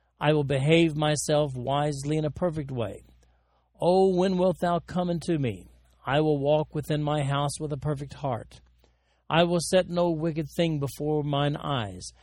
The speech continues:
I hate the work of them that turn aside. It shall not cleave to me. A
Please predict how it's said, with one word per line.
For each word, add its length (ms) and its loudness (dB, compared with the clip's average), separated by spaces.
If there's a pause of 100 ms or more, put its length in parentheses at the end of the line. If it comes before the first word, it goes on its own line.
(220)
I 220 2
hate 380 2
the 60 -4
work 280 -2
of 100 -6
them 160 0
that 140 -10
turn 200 -4
aside. 560 -6
It 220 -4
shall 300 0
not 340 -2
cleave 320 0
to 80 0
me. 380 0 (680)
A 120 2